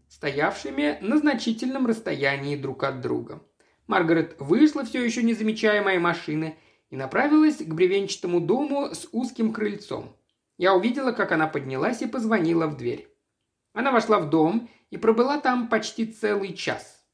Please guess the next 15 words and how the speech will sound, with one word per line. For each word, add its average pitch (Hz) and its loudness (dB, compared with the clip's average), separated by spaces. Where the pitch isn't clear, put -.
Я 147 0
чувствовала 165 2
себя 175 0
очень 220 0
глупо. 226 0
Можно 190 0
было 202 4
назвать 196 0
сколько 214 0
угодно 226 2
причин, 160 -4
заставивших 160 -4
Маргарет 156 0
приехать 165 -2
сюда, 165 -2